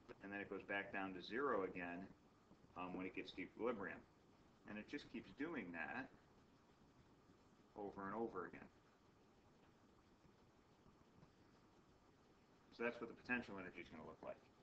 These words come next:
The kinetic energy, I'm gonna do in a different color. You could use a different color or a different symbol. But the kinetic energy is doing the opposite. Um, at point A, which is right here, the kinetic energy is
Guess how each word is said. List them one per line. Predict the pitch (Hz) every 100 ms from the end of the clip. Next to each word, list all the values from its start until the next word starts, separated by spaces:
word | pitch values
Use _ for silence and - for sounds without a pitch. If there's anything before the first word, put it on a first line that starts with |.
| - - - - - -
The | -
kinetic | - 123 170 220
energy, | 110 98 - - - - -
I'm | 107
gonna | 101
do | 101 98
in | 98
a |
different | 98 104 95
color. | - 127 135
You | 117
could | 104 98
use | 92
a |
different | 98 101 - -
color | 98 101 101 98 90
or | 90
a | 85
different | - - 82
symbol. | - 135 143 147 147 - - - - - -
But | 123
the | 127
kinetic | 143 208 202
energy | 127 120 120
is | 104
doing | 110 104
the | -
opposite. | 156 - - - - - - - -
Um, | 104 98 95 98
at | 101 - -
point | 110 92
A, | 151 156 101
which | 101 98
is | 95
right | 95 95 - -
here, | 208 117 95 - - - -
the | -
kinetic | 127 127 127
energy | 117 107 101 98
is | 92